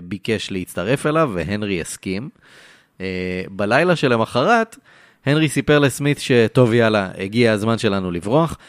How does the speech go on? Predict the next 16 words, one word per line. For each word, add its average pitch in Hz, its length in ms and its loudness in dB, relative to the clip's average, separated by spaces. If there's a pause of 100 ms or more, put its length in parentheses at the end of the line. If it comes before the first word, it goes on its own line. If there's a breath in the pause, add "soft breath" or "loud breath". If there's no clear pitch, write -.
(120)
אז 110 140 -2
מה 135 120 2
שצריך 135 440 2
לעשות 160 440 2 (340 loud breath)
זה, 101 420 0
אנחנו 101 300 -2
צריכים 147 360 -2
להתפשט 135 540 0
לחלוטין 127 500 0
מהבגדים 107 560 0
שלנו, 170 480 0 (220 loud breath)
לזרוק 107 520 2
את 165 100 0
הבגדים 113 600 0
מחוץ 113 380 0
לחלון, 143 640 0